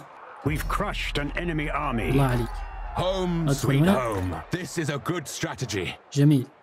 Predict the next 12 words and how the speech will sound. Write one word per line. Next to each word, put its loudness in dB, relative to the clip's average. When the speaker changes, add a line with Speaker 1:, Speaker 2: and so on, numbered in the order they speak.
Speaker 2:
أسرناهم. 4
عندنا 4
جيوش 6
مستأجرة 6
هنا 6
يا 6
جماعة. 6
Speaker 3:
Yes, 0
my -2
lord. 0
Speaker 2:
أو 2
مرتزقة. 4